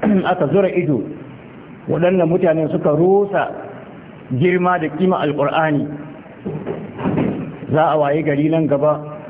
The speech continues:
baka da wani abu da za ka kafa hujja da shi cikin musulunci.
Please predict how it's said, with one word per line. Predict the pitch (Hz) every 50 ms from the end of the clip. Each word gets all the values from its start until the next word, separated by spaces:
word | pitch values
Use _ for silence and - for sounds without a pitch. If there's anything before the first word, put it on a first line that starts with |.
| - - - -
baka | - 147 135 170 175 180 180 175
da | 143 143
wani | 147 160 175
abu | 151 156 156
da | 165 147 151
za | 139 151 147 147
ka | 147
kafa | 127 147 156 151 143
hujja | 117 139 165 151 123 170 156 143
da | 120 123 123
shi | - 139 -
cikin | - - - 135 123
musulunci. | 123 120 127 131 123 123 127 120 - - -